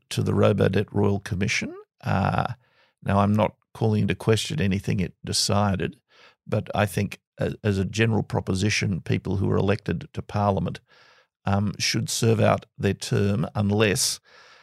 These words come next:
circumstances, uh, prevail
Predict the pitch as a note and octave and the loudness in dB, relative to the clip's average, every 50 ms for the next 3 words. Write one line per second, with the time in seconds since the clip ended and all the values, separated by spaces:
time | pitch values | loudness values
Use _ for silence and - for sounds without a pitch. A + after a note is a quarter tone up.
0 | _ _ - - - - A#2+ A2+ - G#2 F#2+ - - - A2 G#2 G#2 G#2 G2+ - | _ _ -8 -4 0 0 0 0 0 -2 -4 -4 -2 0 0 0 0 0 -2 -2
1 | - G2+ F#2 F2+ G2 - - - - G#2+ G2 F2+ F2 - - - - - - - | -2 -2 -2 -2 -4 -6 -8 -8 -4 -4 -2 -2 -2 -4 -6 -8 -10 -10 -12 -14
2 | - - - - G#2+ F#2+ G2+ G2 G2+ G2+ G2+ G#2 G2+ G2+ D2+ - - | -18 -12 -4 -2 0 4 6 6 6 8 6 6 4 4 0 -2 -8